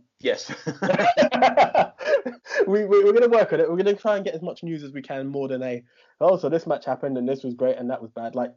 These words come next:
Speaker 2: talk about the product, 'cause that's what we talk about more than an actual match, unless it's a hell of a clinic that we're gonna be like, "Oh my God, did you see?" <laughs> You know, that, which is kind of what we've done with Firefly Funhouse. Yeah, I'll say that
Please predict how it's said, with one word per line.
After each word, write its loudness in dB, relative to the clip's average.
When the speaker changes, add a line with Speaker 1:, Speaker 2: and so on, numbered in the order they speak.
Speaker 2:
talk -2
about -2
the -12
product, -6
'cause -14
that's -2
what -10
we -6
talk -4
about -4
more -4
than -8
an -6
actual -8
match, -6
unless -2
it's -6
a -2
hell 0
of 0
a -2
clinic -6
that -4
we're 0
gonna -4
be -6
like, -2
"Oh 0
my 0
God, 0
did -8
you -8
see?" -10
<laughs> -14
You 4
know, 2
that, -6
which -8
is -6
kind 2
of -2
what -4
we've -8
done -2
with -10
Firefly -2
Funhouse. -10
Yeah, -18
I'll -20
say -10
that -12